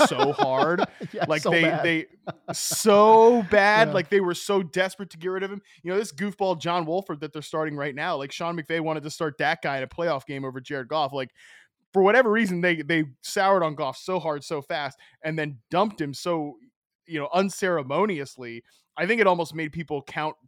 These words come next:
Speaker 1: Goff's flaws against him twice. It's like, Goff is an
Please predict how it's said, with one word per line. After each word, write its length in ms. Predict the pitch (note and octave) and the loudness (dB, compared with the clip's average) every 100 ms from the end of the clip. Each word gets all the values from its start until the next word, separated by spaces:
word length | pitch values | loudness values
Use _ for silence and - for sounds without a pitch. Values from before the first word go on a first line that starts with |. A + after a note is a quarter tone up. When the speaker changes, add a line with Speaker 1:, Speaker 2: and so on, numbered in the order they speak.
| - | -8
Speaker 1:
Goff's 380 | C#3+ C#3 - - | -6 -6 -8 -12
flaws 360 | C#3 C3 C#3+ C#3 | -6 -4 -4 -6
against 340 | A#2 B2+ C3+ | -10 -12 -12
him 120 | C3 | -14
twice. 320 | A#2+ C3+ D3+ E3 | -12 -8 -8 -6
It's 100 | G3+ | -6
like, 120 | F#3 _ _ - | -8 _ _ -6
Goff 260 | C4 F#4 | -4 -2
is 120 | G4+ | -4
an 180 | G4 A3 | -4 -10